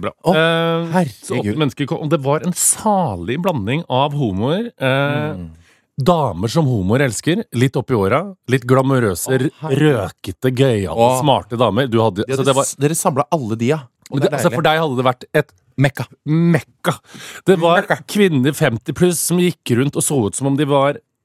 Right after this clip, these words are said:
Speaker 1: pissrike, men som sikkert,
Speaker 2: Ja.
Speaker 1: og hadde fine jobber.
Speaker 2: Og det var noen som så ut som,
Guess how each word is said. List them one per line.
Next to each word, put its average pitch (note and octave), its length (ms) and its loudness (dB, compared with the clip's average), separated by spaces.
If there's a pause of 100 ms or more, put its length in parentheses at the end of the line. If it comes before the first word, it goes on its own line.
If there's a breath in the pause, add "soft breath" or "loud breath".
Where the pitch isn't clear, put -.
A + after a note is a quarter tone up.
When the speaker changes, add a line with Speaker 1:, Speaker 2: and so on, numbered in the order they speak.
(220)
Speaker 1:
pissrike, D3 600 0
men D#3 100 0
som E3 120 -2
sikkert, A2+ 360 -2
Speaker 2:
Ja. C#3 60 -4
Speaker 1:
og D3 100 4
hadde C3+ 220 0
fine C3+ 180 2
jobber. C3 300 2
Speaker 2:
Og C#3+ 100 6
det D#3 60 2
var D#3+ 80 4
noen D3+ 240 0
som D3 100 -4
så C3 160 4
ut A2+ 140 -2
som, B2 200 0